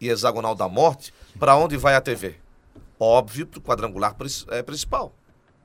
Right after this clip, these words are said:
que é onde está a nata, onde chama a atenção. Só que no hexágono da morte caiu o Avaí. Caiu a Chapecoense. Chapecoense não tão nem aí, eles não dão bola. A televisão não tá nem aí, transmitiu <clears throat> poucos jogos do Catarinense.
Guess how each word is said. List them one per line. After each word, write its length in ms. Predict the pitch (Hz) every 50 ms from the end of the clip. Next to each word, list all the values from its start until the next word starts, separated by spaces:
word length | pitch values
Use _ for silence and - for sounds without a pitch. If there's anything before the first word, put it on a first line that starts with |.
| _ _ _
que 100 | - 107
é 40 | 107
onde 160 | 107 104 95
está 320 | - - - 143 156 175
a 40 | 156
nata, 440 | 120 113 113 120 135 156 156 - 175
onde 420 | 160 151 131 135 135 123 113 98 - _ _ _
chama 360 | - - - 175 175 175 156
a 20 | 123
atenção. 400 | - 113 104 - - 95 87 90 _ _ _ _ _ _ _ _ _ _
Só 200 | - - - 127
que 120 | - -
no 220 | 139 139 135 131 131
hexágono 300 | 117 101 123 113 120 117
da 100 | 117 113
morte 180 | 117 131 135
caiu 200 | - 139 135 139
o 40 | 143
Avaí. 320 | 143 135 147 156 180 180 - _ _ _ _ _ _ _ _ _ _ _ _ _ _
Caiu 220 | - 110 110 107 107
a 40 | 104
Chapecoense. 800 | - 110 - - 101 - 98 104 110 139 156 - - - - _ _ _ _ _ - _ _ _ _ _
Chapecoense 520 | - - 135 135 151 143 - 185 190 165
não 80 | 175 170
tão 140 | 139 165 160
nem 100 | 185 185
aí, 100 | 175 165
eles 120 | 160 135 123
não 100 | 120 117
dão 160 | 123 127 113
bola. 420 | 104 113 113 120 143 170 185 190 _ _ _ _ _ _ _ _ _ _ _
A 60 | 123
televisão 420 | - - 123 127 113 113 104 139 139
não 100 | 127 117
tá 160 | - 113 113
nem 140 | 110 117 113
aí, 180 | 104 101 123
transmitiu 480 | 135 - 110 117 113 - - 127 226 208
<clears throat> 20 |
poucos 300 | 190 165 180 180 151 123
jogos 380 | - - 123 127 127 117 104 90
do 100 | 101 104
Catarinense. 720 | - 107 - - 117 107 98 90 98 110 139 139 - -